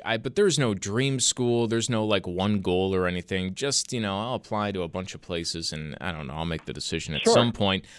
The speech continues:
Speaker 1: How, for those students who don't really have a singular focus, is the recommendation just to, well, just take it or, or do it anyway?
Speaker 2: You know, I always think that the upside, it, it definitely outweighs not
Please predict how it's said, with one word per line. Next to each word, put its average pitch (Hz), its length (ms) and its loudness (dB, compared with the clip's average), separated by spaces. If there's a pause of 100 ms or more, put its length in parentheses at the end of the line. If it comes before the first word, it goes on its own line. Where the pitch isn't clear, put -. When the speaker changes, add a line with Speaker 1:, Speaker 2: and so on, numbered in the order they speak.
(120)
Speaker 1:
How, 175 240 4 (280)
for 165 200 4
those 240 320 4
students 117 400 2
who 120 60 2
don't 143 260 2
really 135 180 2
have 120 160 4
a 110 80 0
singular 143 680 4
focus, 151 600 0 (400)
is 120 100 4
the 127 80 4
recommendation 123 600 2
just 110 180 -4
to, 113 140 0 (200)
well, 180 120 4
just 107 240 -2
take 101 240 2
it 147 100 0
or, 85 200 -2
or - 20 -4
do 101 200 0
it 95 60 4
anyway? 156 400 0 (960)
Speaker 2:
You 262 80 6
know, 302 140 8
I 240 200 6
always 262 360 6
think 240 160 4
that 214 140 6
the 165 140 4
upside, 202 680 4
it, - 100 -10
it 156 380 2
definitely 175 560 4
outweighs 143 540 6
not 123 360 4